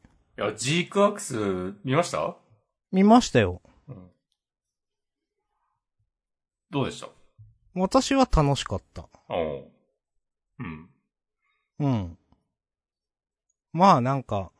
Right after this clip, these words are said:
Speaker 2: ツークールやってもいい、面白かっただろうなと思ったけど、まあ、なんか、面白かったからいいやっ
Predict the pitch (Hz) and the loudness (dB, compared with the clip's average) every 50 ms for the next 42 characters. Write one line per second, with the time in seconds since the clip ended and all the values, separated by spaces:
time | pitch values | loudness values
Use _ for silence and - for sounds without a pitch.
0 | _ _ _ _ _ _ _ _ _ - - - 196 220 233 226 _ - - 285 | _ _ _ _ _ _ _ _ _ -10 -2 2 2 2 2 2 _ 0 2 2
1 | 285 233 170 143 127 117 113 - _ _ _ _ _ _ _ _ _ _ _ - | 4 4 4 4 4 4 2 -2 _ _ _ _ _ _ _ _ _ _ _ -2
2 | - 170 160 139 127 120 117 139 143 - _ _ _ _ _ _ _ _ _ _ | 0 0 0 0 -2 -2 -2 -2 -4 -6 _ _ _ _ _ _ _ _ _ _
3 | - 151 143 139 151 147 - 170 170 175 - 147 127 - - 123 113 101 107 110 | -6 -2 0 0 2 2 2 2 2 2 2 0 -2 -2 0 -2 0 0 0 0
4 | 117 120 117 110 110 107 - 117 113 123 147 156 - - 123 - - 107 98 101 | 0 0 -2 -2 -4 -4 -4 -4 -2 -2 -2 -4 -4 -6 -6 -4 -4 -6 -4 -4
5 | 98 - - - _ _ _ _ _ _ _ _ - 180 185 208 233 226 - 135 | -6 -6 -10 -14 _ _ _ _ _ _ _ _ 0 2 4 4 4 4 4 0
6 | 107 95 87 _ _ _ - - 135 139 156 160 - 226 247 247 - 156 147 _ | 0 0 -4 _ _ _ -8 -4 -2 -2 -2 0 2 0 0 0 0 -2 -4 _
7 | _ - 135 131 - 156 156 127 101 87 87 _ _ _ _ _ _ _ - 156 | _ -6 -4 0 2 4 4 4 4 2 -2 _ _ _ _ _ _ _ -8 -4
8 | 151 139 117 90 - - _ | -2 -2 -2 -2 -4 -8 _